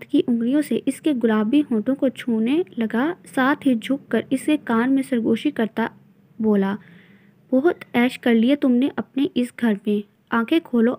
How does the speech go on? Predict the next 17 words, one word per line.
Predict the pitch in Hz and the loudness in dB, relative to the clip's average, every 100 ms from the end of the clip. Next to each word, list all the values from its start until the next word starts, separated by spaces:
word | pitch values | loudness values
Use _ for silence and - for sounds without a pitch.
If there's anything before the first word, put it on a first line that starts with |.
| - | -6
अपनी | - 247 294 | -6 0 0
और | - 269 | 0 -2
देखो | 220 226 - | 0 -2 2
मुझे, | 294 254 - 240 - - | 2 2 0 -2 -4 -6
मैं | 254 | -6
आ | 262 208 | -2 -2
गया | 220 233 | 0 2
हूँ | 208 208 208 _ - - _ - | 2 2 -2 _ -20 -20 _ 2
तुम्हें | 277 330 | 6 8
यहाँ | 339 226 233 | 6 2 -2
से | 240 | -2
अपने | 285 - 269 | -2 -2 -4
साथ | - 226 240 | 0 -2 0
ले | 247 226 | 0 2
जाने | 214 208 | 2 0
के | 247 226 | 0 2
लिए। | 202 214 202 | 2 2 0